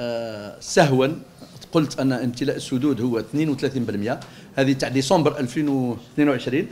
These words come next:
حاليا راهو يروح تسعة وعشرين بالمئة، هذه الأولى. ثانيا، بالنسبة للوضعية المائية في البلاد، باش نكونوا واضحين ونصارحوا أنفسنا، الوضعية نأكد أنها لا تدعو للقلق، وأؤكد الشيء هذا، هذا كلام مبني على أرقام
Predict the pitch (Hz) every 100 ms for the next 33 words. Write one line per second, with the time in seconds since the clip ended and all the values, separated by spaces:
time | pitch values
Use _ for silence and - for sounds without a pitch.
0 | - - 175 165 196 175 170 156 156 175
1 | - - 147 139 135 117 107 90 92 -
2 | - 120 143 165 117 - - - - -
3 | - 233 233 208 240 175 175 214 147 156
4 | 143 160 143 208 180 165 - 202 156 127
5 | 104 - 156 220 190 190 165 160 123 -
6 | - 120 - 165 160 160 123 - 95 82
7 | - - - - - - 143 175 175 202
8 | 240 247 - 143 185 - - 127 151 135
9 | 147 165 170 165 165 160 110 - - -
10 | - - - - 143 170 165 226 - 143
11 | 117 - 113 107 147 208 - - - -
12 | 147 160 151 139 - - - - 135 151
13 | 127 147 143 131 104 113 127 131 131 -
14 | 160 202